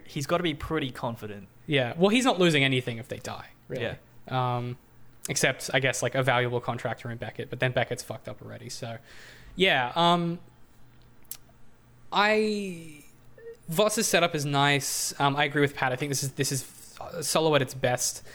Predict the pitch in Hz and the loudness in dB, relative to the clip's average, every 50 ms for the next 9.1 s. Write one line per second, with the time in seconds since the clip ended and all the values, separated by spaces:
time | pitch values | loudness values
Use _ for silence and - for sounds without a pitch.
0 | - - - - - - - 165 - 139 160 143 - 135 131 135 131 123 - - | -18 -12 -8 -6 -6 0 2 2 4 4 2 0 0 0 2 2 2 2 0 0
1 | - 147 135 131 127 - - - - - - - - - - - - - 139 151 | 2 4 4 4 4 2 -2 -4 -6 -10 -16 -20 -20 -20 -20 -20 -6 -2 -2 2
2 | 143 165 175 185 175 - 175 151 135 - 165 156 - - 143 127 139 131 - 135 | 4 4 4 4 4 2 0 0 0 0 -2 -2 -2 -2 -2 0 -2 -2 -2 -2
3 | 131 131 127 123 - 139 131 123 120 120 - - 160 151 151 147 143 143 - - | -2 0 0 0 0 0 -2 -2 -2 -2 0 0 0 2 0 -2 -2 -2 -6 -10
4 | - - - - - - - - - 147 151 156 147 147 147 147 143 143 143 143 | -20 -20 -20 -20 -20 -20 -14 -4 0 2 4 4 4 4 4 2 2 0 -2 -4
5 | 151 165 180 - - - - - - - - 165 165 165 160 156 156 156 151 151 | -6 -8 -12 -16 -18 -20 -20 -20 -20 -12 -4 0 2 2 2 2 -2 -4 -6 -8
6 | 151 151 151 160 - 202 202 196 - 214 - 202 190 170 156 151 143 139 135 131 | -8 -10 -6 -2 0 2 2 2 0 2 4 4 6 6 6 6 4 4 2 2
7 | 131 131 127 127 120 120 139 - - - - - - 170 160 160 - - - 196 | 0 -2 -6 -8 -12 -14 -16 -18 -20 -18 -10 -2 0 2 2 0 0 0 0 2
8 | 226 208 - 170 165 151 143 139 131 131 127 123 120 123 127 131 127 123 123 - | 2 2 4 4 6 6 6 4 4 4 4 2 2 2 0 -2 -2 -4 -4 -6
9 | - | -10